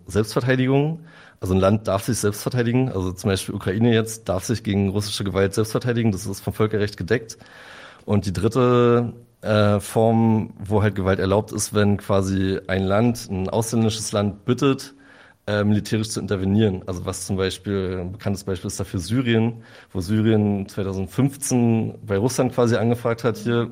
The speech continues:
helft uns gegen die, ja, Dschihadisten im Wesentlichen." Das war halt, äh, vom Völkerrecht gedeckt. Also mal abgesehen davon, dass dann Russland auch harte Völkerrechtsverbrechen begangen hat, aber die initiale Intervention von Russland war erstmal gedeckt.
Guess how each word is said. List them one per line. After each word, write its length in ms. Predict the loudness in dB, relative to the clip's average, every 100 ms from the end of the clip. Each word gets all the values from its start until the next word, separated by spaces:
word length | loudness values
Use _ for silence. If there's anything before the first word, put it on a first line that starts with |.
| -4
helft 300 | 0 0 -2
uns 420 | -4 -4 -6 -14 -4
gegen 260 | 0 0
die, 320 | 0 -2 -2 -4
ja, 260 | -4 -4
Dschihadisten 520 | -2 0 0 0 0
im 100 | 2
Wesentlichen." 560 | 4 4 2 0 -2 -4 -12 -20 -14 -8
Das 180 | -4 0
war 140 | 4
halt, 320 | 4 2 0
äh, 120 | -4
vom 140 | -2 -2
Völkerrecht 400 | 0 2 2 2
gedeckt. 300 | 0 0 -2
Also 160 | -2
mal 100 | 0
abgesehen 340 | 0 0 2 4
davon, 500 | 2 4 4 4 0 -12 -10
dass 180 | -6 0
dann 120 | 2
Russland 320 | 2 2 2
auch 140 | 2 2
harte 260 | 2 2
Völkerrechtsverbrechen 720 | 0 0 2 2 0 0 2 2
begangen 300 | 4 4 4
hat, 160 | 2
aber 180 | 0 0
die 300 | 2 2 0 -6 -20 -20 -20 -20 -20 -20 -20 -10
initiale 1160 | 0 2 4 4 4 6 6 6 4 4 2 -2 -8
Intervention 540 | -4 0 0 2 2 2
von 160 | 2
Russland 280 | 2 0 0
war 140 | 2 0
erstmal 280 | -2 -2
gedeckt. 500 | -2 -2 -4 -8 -20